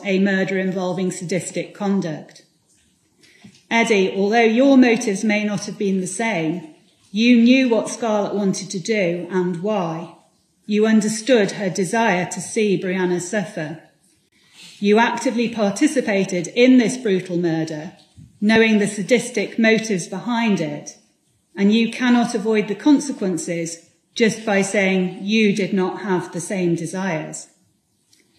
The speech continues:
I find also that you, Eddie, were motivated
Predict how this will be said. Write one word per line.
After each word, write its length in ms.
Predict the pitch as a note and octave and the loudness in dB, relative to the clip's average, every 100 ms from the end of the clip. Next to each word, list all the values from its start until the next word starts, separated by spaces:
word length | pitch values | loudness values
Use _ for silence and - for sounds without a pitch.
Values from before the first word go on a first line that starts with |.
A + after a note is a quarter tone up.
| _ _ _ - - | _ _ _ -20 -10
I 100 | F3+ | -4
find 380 | B3 B3+ B3 | 2 4 4
also 440 | B3+ C#4 C4 A3+ F#3+ | 4 2 0 0 -2
that 200 | F#3 F#3 | -2 -2
you, 340 | G#3 A#3 A3 G#3+ | 0 2 2 2
Eddie, 340 | A3 G#3+ G3 | 0 0 0
were 120 | F#3+ | 0
motivated 760 | G3+ G#3 G3 G3+ G3 F#3+ G3 | 2 2 0 -4 -4 -4 -6